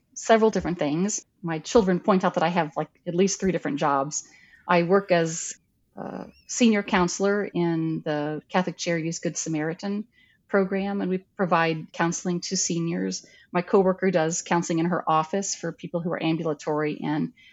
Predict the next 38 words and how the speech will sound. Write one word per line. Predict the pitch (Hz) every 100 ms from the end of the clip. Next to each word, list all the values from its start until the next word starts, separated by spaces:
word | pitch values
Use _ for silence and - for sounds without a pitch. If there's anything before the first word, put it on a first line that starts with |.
| _
I | 156
do | 160 151
counseling | 175 151 170
for | 151 156
people | 170 -
who | 170 156
are |
homebound. | 160 165 151 113 - 57 - _ _ _ _ _ _ -
So | 190
I |
go | 190 190
into | 196
their | 254
homes | 254 208 220
and | 202 214 208 185
do |
counseling, | 196 185 185 220 226
and | 208
it's | 196 -
lovely | 202 185 165
'cause | 185 -
you, | 175 -
you | 202
know, | 175
you | 170
get | 175
to | 175
go | 165
into | - 180 180
their | 180
homes, | 180 175 170 151
into | 160 165
their | 160
lives, | 147 135 117 139 160 - _ - _ _
and | - 165 160
hear | 160 160
their | 151
stories | 147 - 139 - - - -